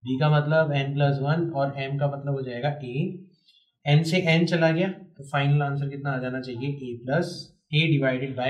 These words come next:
n plus one आ जाना चाहिए। इस तरीके के question तो बहुत ही आसानी से कर दोगे, मुझे पूरी की पूरी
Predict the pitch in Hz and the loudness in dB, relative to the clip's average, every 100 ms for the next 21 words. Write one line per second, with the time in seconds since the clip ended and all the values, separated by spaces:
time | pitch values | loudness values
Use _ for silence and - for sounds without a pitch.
0 | 143 117 110 131 214 220 - - - 127 | -2 -2 -4 0 0 -2 -10 -20 -8 -8
1 | 113 101 101 - _ _ _ _ _ _ | -6 -10 -12 -18 _ _ _ _ _ _
2 | _ _ _ _ - 175 185 180 185 185 | _ _ _ _ -6 2 4 6 4 4
3 | 180 - 175 170 175 - - - 139 143 | 0 -4 -2 0 -2 -4 -14 0 4 6
4 | 143 147 131 131 131 139 139 113 123 147 | 6 6 2 -2 -4 -2 -4 -4 -2 0
5 | 143 143 151 131 131 135 120 | 0 -2 -2 -4 -4 -6 -4